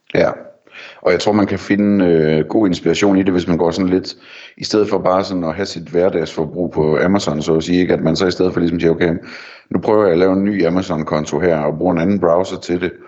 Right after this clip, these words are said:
Øhm, og så prøver jeg at... at, altså, så kunne man for eksempel tage den produktkategori, som man selv sælger i sin egen webshop, og så prøver jeg at browse lidt rundt i den kategori, og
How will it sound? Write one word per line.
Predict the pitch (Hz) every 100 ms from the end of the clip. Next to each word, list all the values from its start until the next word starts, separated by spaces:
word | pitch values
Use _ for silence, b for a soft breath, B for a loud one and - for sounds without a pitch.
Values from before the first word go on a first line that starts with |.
| B B B _
Øhm, | 82 78 73 76 76 76 80 -
og | 78
så | 87
prøver | - 104 95
jeg | 82
at... | 73 73 78 - 80
at, | 78 76 73 - B B B B B - -
altså, | - 80 78
så | -
kunne | 110
man | 92
for | 85
eksempel | 98 98
tage | 92
den | 95 92
produktkategori, | 92 95 - 82 80 82
som | 80
man | 80
selv | 80 120 101
sælger | 95 87 80
i |
sin | 78 82
egen | 113 135
webshop, | 90 - 78 -
og | -
så | 98
prøver | 123 110
jeg | 92
at | 80
browse | 82 85 98
lidt | 98
rundt | 101 98
i |
den | 90 92
kategori, | 92 87 82 92 101
og | - 82 76 B